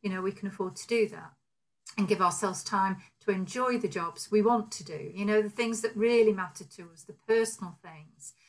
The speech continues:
Um, we can, um, perhaps take time out for ourselves. It's so important, you know, when we're rushing around all the time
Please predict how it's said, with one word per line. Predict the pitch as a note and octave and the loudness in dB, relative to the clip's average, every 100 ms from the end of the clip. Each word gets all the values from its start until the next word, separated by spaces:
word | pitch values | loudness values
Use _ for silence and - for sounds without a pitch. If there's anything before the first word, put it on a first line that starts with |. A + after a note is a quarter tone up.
| _ - - G3 | _ -20 -8 2
Um, | G3+ G3+ G#3 - - _ | 4 4 2 -4 -20 _
we | A3 A#3+ A#3+ | 4 4 2
can, | - A3+ G#3+ G#3 G#3 G#3 | 0 2 4 4 2 0
um, | G3 F#3+ F#3+ F#3+ F#3+ - _ _ | -2 0 0 -4 -8 -14 _ _
perhaps | - G#3+ A#3+ A#3+ - - - | -4 2 4 2 -2 -10 -8
take | - B3 B3 - _ - | -2 0 -2 -8 _ -14
time | - B3 B3 A#3+ | -2 2 4 2
out | A3+ - | 0 -2
for | A3+ | 0
ourselves. | G#3 - G#3+ F#3+ E3 D3+ - | 2 2 2 2 0 -6 -12
It's | G#3 G#3+ | -10 -8
so | - B3 B3+ | -4 -2 -2
important, | A#3 - A#3+ A#3 A3+ E3+ D#3 F3 | -4 0 2 2 0 -8 -8 -4
you | G#3 | -2
know, | G3 | 0
when | G3 F#3+ | -2 -4
we're | F#3+ | -2
rushing | A3+ - A#3+ | -2 -2 -2
around | A3 G#3 G3+ | 0 2 0
all | F#3 | -2
the | |
time | F3+ - F#3 E3+ | -10 -4 -4 -2